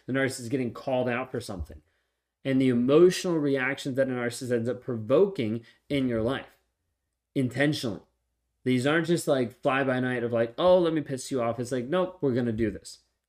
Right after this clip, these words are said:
We're gonna be intentional about this. We're gonna get what we want. And if we run over you at the same time, eh, it doesn't really matter." Okay?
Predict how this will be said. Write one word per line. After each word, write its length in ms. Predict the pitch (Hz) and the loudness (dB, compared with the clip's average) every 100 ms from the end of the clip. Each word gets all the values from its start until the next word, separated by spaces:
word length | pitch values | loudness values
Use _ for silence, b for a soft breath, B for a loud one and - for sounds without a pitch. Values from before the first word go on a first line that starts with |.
| - | -6
We're 80 | 127 | -2
gonna 120 | 123 | 0
be 100 | 127 | 0
intentional 460 | 117 135 123 107 117 | -2 -2 -4 -4 -6
about 220 | 104 95 | -6 -8
this. 140 | 104 | -8
We're 80 | 120 | -6
gonna 140 | 123 | -4
get 180 | 120 143 | -2 0
what 100 | 160 | 0
we 80 | 156 | 0
want. 300 | 135 127 120 b b | 0 -2 -6 b b
And 180 | 151 156 | -2 0
if 80 | 147 | 0
we 80 | 147 | 0
run 220 | 139 135 | 0 0
over 160 | 131 135 | 0 -2
you 40 | |
at 60 | 120 | -2
the 60 | |
same 240 | 117 131 131 | -4 -4 -2
time, 340 | 131 123 117 _ _ - | -2 -4 -8 _ _ -12
eh, 380 | 330 381 381 349 | -10 -8 -8 -8
it 80 | 214 | -6
doesn't 180 | 151 143 | -6 -4
really 160 | 127 | -4
matter." 200 | 113 80 - _ _ _ - | -4 -8 -18 _ _ _ -8
Okay? 260 | 113 131 | -2 -2